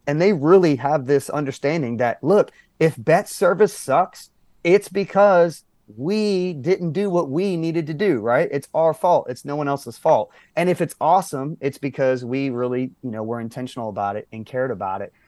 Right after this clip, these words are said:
And we were involved in the planning. So s-, empowering the students to do that. And what we found is once students are involved, they'll invite their friends.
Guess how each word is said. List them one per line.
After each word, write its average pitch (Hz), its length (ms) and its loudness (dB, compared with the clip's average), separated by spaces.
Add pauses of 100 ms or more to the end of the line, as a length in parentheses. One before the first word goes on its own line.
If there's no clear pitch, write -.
(180)
And 135 140 -4
we 147 120 0
were 135 160 2
involved 113 480 0
in 107 100 -8
the 104 80 -12
planning. 104 500 -12
So 127 300 -2
s-, - 200 -14
empowering 156 500 0
the 131 100 -4
students 131 500 -6
to 120 60 -12
do 123 180 -6
that. 127 300 -2 (240)
And 127 100 -4
what 147 140 2
we 165 80 2
found 139 340 -4
is 117 140 -8
once 160 240 -4
students 147 480 -4
are 135 120 2
involved, 113 480 0 (240)
they'll 151 240 0
invite 165 280 -2
their 120 120 -2
friends. 147 440 -8